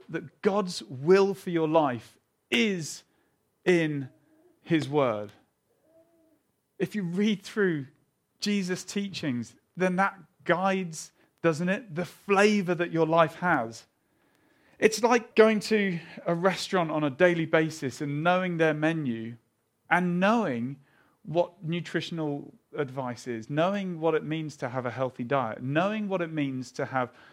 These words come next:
you know, enough fruit and veg each day and to, to cut down on saturated fats and things. And you are given all of this,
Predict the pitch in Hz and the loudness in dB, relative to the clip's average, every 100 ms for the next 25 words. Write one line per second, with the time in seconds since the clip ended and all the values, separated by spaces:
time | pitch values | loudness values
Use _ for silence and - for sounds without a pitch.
0 | _ - 147 127 147 135 - 147 139 131 | _ -4 -2 0 -2 -6 -8 -10 -8 -6
1 | 117 127 117 117 117 - - 113 113 113 | -2 -2 -2 -6 -8 -10 -6 -4 -4 -6
2 | 110 - 120 113 - _ - 139 - - | -8 -6 -6 -6 -14 _ -10 -10 -8 -10
3 | 123 117 113 - 110 - 104 - 113 - | -8 -8 -10 -14 -16 -12 -14 -14 -16 -12
4 | 110 - - 117 117 113 - _ - - | -12 -12 -14 -10 -10 -10 -16 _ -20 -20
5 | - 190 196 156 196 185 170 - 226 175 | -2 0 0 -2 -4 -4 -6 0 0 2
6 | 139 113 110 _ _ _ _ _ _ _ | 0 -4 -6 _ _ _ _ _ _ _
7 | - 196 202 190 156 135 135 139 117 - | 2 4 4 4 2 2 -2 -2 -2 -14